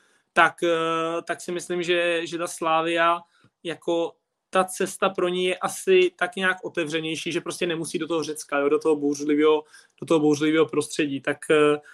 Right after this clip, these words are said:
takže uvidíme, myslím si, že Slavia by si, by si s Dniprem měla poradit. Navíc Dnipru teďka odešel do Žirony ten, eh,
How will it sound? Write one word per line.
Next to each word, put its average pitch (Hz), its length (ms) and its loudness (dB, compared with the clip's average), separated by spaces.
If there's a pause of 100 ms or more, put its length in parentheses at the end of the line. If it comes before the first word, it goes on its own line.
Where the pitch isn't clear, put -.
(240)
takže 165 220 4
uvidíme, 175 360 4
myslím 170 260 0
si, 165 100 -8
že 180 80 4
Slavia 160 440 2
by 151 80 -6
si, 160 380 -2
by 151 100 -8
si 156 380 -6
s 156 340 -4
Dniprem 151 640 -4
měla 156 440 0 (100)
poradit. 165 420 2
Navíc 170 220 -2
Dnipru 160 420 -2 (260)
teďka - 240 -8
odešel 156 520 0
do 151 100 0
Žirony 151 380 -2
ten, 151 280 -4
eh, 147 520 -4